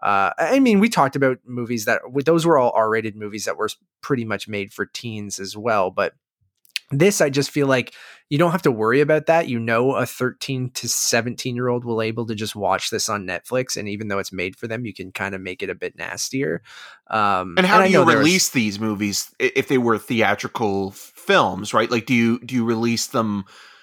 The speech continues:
Speaker 2: you know, throughout the year, or do you release them, like,
Speaker 1: I think
Speaker 2: like,
Speaker 1: the
Speaker 2: that's
Speaker 1: rumor was they were gonna do monthly, but,
Speaker 2: Right.
Speaker 1: like,
Speaker 2: But even
Speaker 1: um,
Speaker 2: then, it's almost like, I feel like it's better to do it this way, where it's, like, three weeks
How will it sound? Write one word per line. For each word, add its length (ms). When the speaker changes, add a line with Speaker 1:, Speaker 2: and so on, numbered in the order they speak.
Speaker 2:
you 140
know, 180
throughout 520
the 100
year, 480
or 240
do 120
you 200
release 460
them, 420
like, 180
Speaker 1:
I 60
think 120
Speaker 2:
like, 60
Speaker 1:
the 60
Speaker 2:
that's 100
Speaker 1:
rumor 240
was 120
they 100
were 80
gonna 140
do 140
monthly, 760
but, 140
Speaker 2:
Right. 240
Speaker 1:
like, 360
Speaker 2:
But 120
even 240
Speaker 1:
um, 40
Speaker 2:
then, 200
it's 140
almost 300
like, 160
I 100
feel 200
like 180
it's 120
better 280
to 120
do 180
it 180
this 240
way, 240
where 240
it's, 160
like, 140
three 480
weeks 580